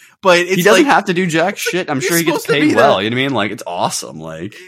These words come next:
Speaker 1: Exactly, exactly. It's just, I, I always happen to catch it 'cause I'm like, "This son of a bitch just loves what he's doing."
Speaker 2: Mm-hmm.
Speaker 1: Um,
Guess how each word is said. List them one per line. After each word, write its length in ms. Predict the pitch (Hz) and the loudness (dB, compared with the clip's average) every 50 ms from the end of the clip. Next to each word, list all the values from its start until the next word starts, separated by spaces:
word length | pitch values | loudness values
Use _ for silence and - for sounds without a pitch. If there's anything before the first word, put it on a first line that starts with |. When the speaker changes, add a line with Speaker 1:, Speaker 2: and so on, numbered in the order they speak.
| - 180 | -12 -8
Speaker 1:
Exactly, 760 | 196 196 185 165 170 170 147 131 127 - 113 110 113 113 - | -8 -8 -6 -4 -4 -2 -2 -4 -6 -10 -14 -18 -18 -14 -10
exactly. 600 | 139 151 143 131 135 113 - - - 104 104 113 _ _ _ _ - - 196 | -8 -8 -6 -6 -6 -8 -10 -12 -16 -18 -18 -20 _ _ _ _ -20 -14 -8
It's 120 | 226 226 - | -6 -4 -2
just, 200 | 247 240 214 - - | -2 -4 -4 -4 -4
I, 140 | 208 208 - - _ - | -6 -6 -6 -6 _ 2
I 140 | 190 190 | 4 6
always 240 | 196 208 220 214 202 | 6 4 4 2 0
happen 280 | 208 190 185 - 185 165 | 0 0 0 0 -2 -6
to 60 | 147 | -8
catch 280 | - - 165 160 - 117 | -6 -4 -4 -4 -4 -4
it 60 | - | -8
'cause 120 | - 147 | -8 -6
I'm 100 | 143 139 | -6 -6
like, 100 | 131 127 | -6 -8
"This 160 | 165 202 - - | -8 -10 -8 -6
son 160 | - 170 165 | -6 -6 -4
of 60 | 147 | -4
a 80 | 135 127 | -6 -6
bitch 180 | 123 127 117 | -8 -10 -10
just 240 | - - 127 120 113 | -10 -12 -12 -12 -10
loves 260 | 127 135 135 127 123 | -6 -6 -6 -6 -6
what 100 | 123 123 | -8 -10
he's 140 | 127 123 117 | -10 -10 -12
doing." 320 | 117 113 117 - - 76 - _ _ _ _ _ _ | -12 -14 -14 -16 -18 -20 -20 _ _ _ _ _ _
Speaker 2:
Mm-hmm. 300 | 107 107 104 110 123 120 | -4 -2 -2 0 0 0
Speaker 1:
Um, 260 | 202 170 156 151 135 | 0 0 -2 -4 -8